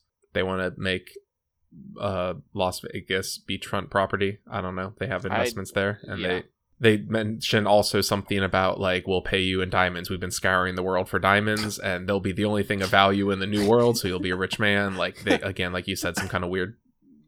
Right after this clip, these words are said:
Speaker 1: understanding of economics.
Speaker 2: Well, the Chechens also fully plan to all die.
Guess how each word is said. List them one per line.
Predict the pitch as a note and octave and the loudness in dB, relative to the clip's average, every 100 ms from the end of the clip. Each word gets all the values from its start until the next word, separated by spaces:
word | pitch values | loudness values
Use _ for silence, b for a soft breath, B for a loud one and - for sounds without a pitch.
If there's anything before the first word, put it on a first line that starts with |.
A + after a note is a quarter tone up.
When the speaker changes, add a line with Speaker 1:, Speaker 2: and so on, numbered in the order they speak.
| C3+ | -8
Speaker 1:
understanding | G#2+ F#2 - F2 F#2 | -4 -2 -2 -4 -2
of | F#2 | -4
economics. | - F2+ F#2 F#2+ - - B B B | -4 -4 -4 -6 -8 -10 B B B
Speaker 2:
Well, | C3+ | 0
the | C3+ | 2
Chechens | - F3 - D#3+ | 4 2 2 0
also | A2+ B2 C#3 A2 F#2+ A#1+ | 2 2 2 0 0 -6
fully | - - C#3+ C3+ | -6 0 2 2
plan | C3+ A2+ G#2+ | 0 -2 -2
to | - | -4
all | G2+ A2+ A2 | 2 4 4
die. | G#2 F2+ E2 D#2 | 4 4 2 -2